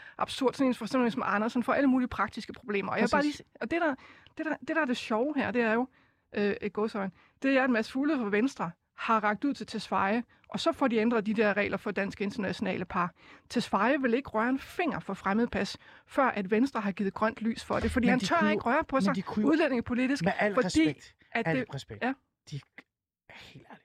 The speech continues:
Speaker 2: så
Speaker 1: Det her,
Speaker 2: godt
Speaker 1: det bliver
Speaker 2: kender,
Speaker 1: Venstre, der skal
Speaker 2: så
Speaker 1: se det.
Speaker 2: godt kender
Speaker 1: Ja.
Speaker 2: jeg det borgerlige Danmark.
Speaker 1: Ja.
Speaker 2: Det tror jeg også, du gør. Det gør Rosa Lund også. Der vil ikke være et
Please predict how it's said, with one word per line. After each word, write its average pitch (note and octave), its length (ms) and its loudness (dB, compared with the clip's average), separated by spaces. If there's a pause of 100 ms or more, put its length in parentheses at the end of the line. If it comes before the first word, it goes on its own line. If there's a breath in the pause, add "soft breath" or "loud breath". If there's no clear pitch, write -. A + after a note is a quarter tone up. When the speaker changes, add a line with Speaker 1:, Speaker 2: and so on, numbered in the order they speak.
(140)
Speaker 2:
så - 240 -6
Speaker 1:
Det G#3+ 80 4
her, C#4+ 60 4
Speaker 2:
godt - 40 2
Speaker 1:
det E4+ 60 4
bliver D4+ 140 4
Speaker 2:
kender, G#3+ 140 2
Speaker 1:
Venstre, B3+ 320 0
der G#3 80 -6
skal G#3 160 -4
Speaker 2:
så G3 60 0
Speaker 1:
se F#3+ 40 4
det. G#3+ 80 -2
Speaker 2:
godt G3+ 200 2
kender G3+ 300 2
Speaker 1:
Ja. C#3+ 200 2
Speaker 2:
jeg D3+ 140 0
det D3 120 -6
borgerlige C3+ 300 0
Danmark. B2 320 0
Speaker 1:
Ja. G#3+ 60 2
Speaker 2:
Det - 80 0
tror - 140 -8
jeg - 20 0
også, E3 200 -4
du E3 80 -4
gør. C3+ 180 0
Det C#3+ 140 -4
gør E3 120 4
Rosa C#3+ 420 -2
Lund C#3+ 280 0
også. - 280 -14 (560 loud breath)
Der D#3 100 -2
vil F3 260 0
ikke E3+ 240 -2
være D#3+ 180 0 (140)
et F#3 120 -2